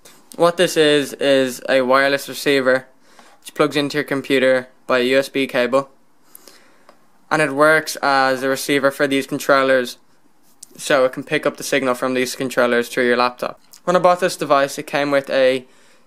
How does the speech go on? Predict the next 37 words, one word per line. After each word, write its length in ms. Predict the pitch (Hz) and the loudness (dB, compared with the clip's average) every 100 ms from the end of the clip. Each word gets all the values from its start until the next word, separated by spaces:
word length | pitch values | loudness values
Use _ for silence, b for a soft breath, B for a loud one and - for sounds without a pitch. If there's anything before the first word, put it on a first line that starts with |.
| _ | _
C 280 | - - 170 | -12 0 2
D 180 | 160 143 | 2 2
driver, 540 | 143 135 131 131 131 - _ _ _ _ | 2 2 2 0 -2 -10 _ _ _ _
so 160 | - 151 | -4 -2
you 100 | 139 | -2
can 120 | 147 | -4
install 420 | 139 - 151 139 | -6 0 2 2
the 40 | 139 | 2
drivers 440 | 147 139 139 135 | 2 2 0 -4
for 80 | 135 | 0
this, 320 | 131 127 - b b b _ | 0 0 -6 b b b _
but 160 | 147 147 | 0 2
it 140 | 139 | 2
is 120 | 143 | 0
not 200 | 156 151 | 0 0
necessary 720 | 143 143 - - 139 135 135 127 | 0 -2 -4 0 2 2 0 -4
because 400 | 135 139 127 127 | -4 -2 -2 -2
Windows 560 | 147 156 135 131 123 | 0 2 2 0 -2
already 260 | 139 139 131 | 2 2 2
has 300 | 127 127 127 | -2 -2 -4
the 60 | 131 | 0
drivers 340 | 135 131 131 | 2 2 -2
built 260 | - 135 139 | 2 2 2
in. 260 | 139 123 - _ _ _ _ - _ _ _ - B B B B | 0 -2 -10 _ _ _ _ -20 _ _ _ -20 B B B B
So 220 | - 143 | 0 2
it 60 | 135 | 2
is 80 | 131 | 2
very 340 | 151 156 147 | 2 2 0
easy 160 | 135 131 | -2 -6
to 80 | 131 | -4
set 220 | - 131 | -4 -4
this 160 | 135 | -2
up 120 | 135 127 | -2 -2
once 200 | 127 127 | -4 0
you 80 | |
get 160 | 131 131 | 0 2
it, 240 | 131 - | 0 -4